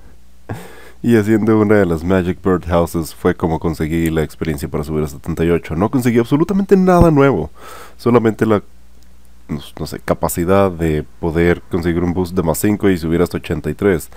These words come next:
lo cual no me da nada nuevo aquí. Ochenta y tres, nope, aquí tampoco, nada, absolutamente nada.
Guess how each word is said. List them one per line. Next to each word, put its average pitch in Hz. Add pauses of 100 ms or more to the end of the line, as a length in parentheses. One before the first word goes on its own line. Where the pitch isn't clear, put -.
(420)
lo -
cual 80
no 85
me 104
da 110
nada 113
nuevo 113
aquí. 139 (2250)
Ochenta 87
y 80
tres, 92 (180)
nope, 101 (240)
aquí -
tampoco, 113 (280)
nada, 123 (400)
absolutamente 90
nada. 65